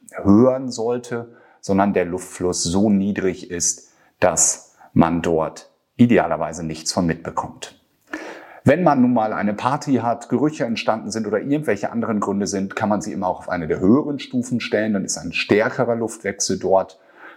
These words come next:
Ähm, der ist dann in den meisten Fällen aber auch leicht hörbar.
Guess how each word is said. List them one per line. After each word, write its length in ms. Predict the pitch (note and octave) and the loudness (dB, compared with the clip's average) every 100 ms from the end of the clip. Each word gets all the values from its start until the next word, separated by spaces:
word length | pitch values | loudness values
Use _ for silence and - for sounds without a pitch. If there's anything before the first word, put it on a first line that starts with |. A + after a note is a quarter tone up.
| - | -4
Ähm, 220 | F#2+ F2+ | -2 0
der 160 | F2+ F2+ | 2 2
ist 160 | - - | 2 0
dann 120 | F#2 | 0
in 60 | |
den 120 | F2+ F2 | -2 -4
meisten 400 | D#2 F2 - E2 | -4 -4 -4 -2
Fällen 320 | - E2 E2+ | 0 0 -2
aber 120 | - | -4
auch 160 | - - | -4 -2
leicht 580 | F2 D#2+ E2 - - - | 0 -2 -6 -14 -14 2
hörbar. 460 | F2+ F#2 E2 D#2 | 6 6 4 -8